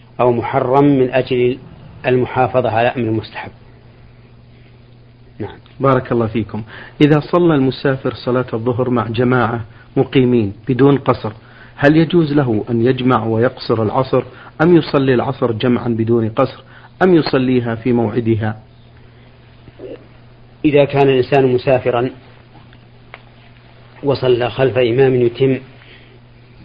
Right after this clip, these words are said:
Speaker 1: فإنه يجب عليه الإتمام، سواء أدرك الصلاة من أولها أم من آخرها. وإذا كان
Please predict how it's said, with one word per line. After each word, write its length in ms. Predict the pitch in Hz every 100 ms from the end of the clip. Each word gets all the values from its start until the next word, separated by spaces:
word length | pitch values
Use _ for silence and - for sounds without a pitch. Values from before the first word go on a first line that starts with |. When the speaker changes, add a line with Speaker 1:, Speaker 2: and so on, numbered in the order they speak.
| - - - -
Speaker 1:
فإنه 380 | 120 131 135 131
يجب 240 | 131 123
عليه 280 | 113 127 120
الإتمام، 380 | 127 - 127 110 - - - - - - - - - - - - - -
سواء 480 | 120 127 117 113 117 - - - - - - 131
أدرك 280 | 127 127
الصلاة 400 | 117 - 123 120
من 120 | 120 120
أولها 560 | 113 123 117 117 127 - - - - - - - - - - - - - 131
أم 360 | 143 139 147 - - - - - 123 - - 131
من 400 | 131 127 127 127
آخرها. 500 | 120 127 120 101 - - - - - - - - - - - - - - - - - - - - - - - -
وإذا 300 | 127 123 123
كان 400 | 139 135 127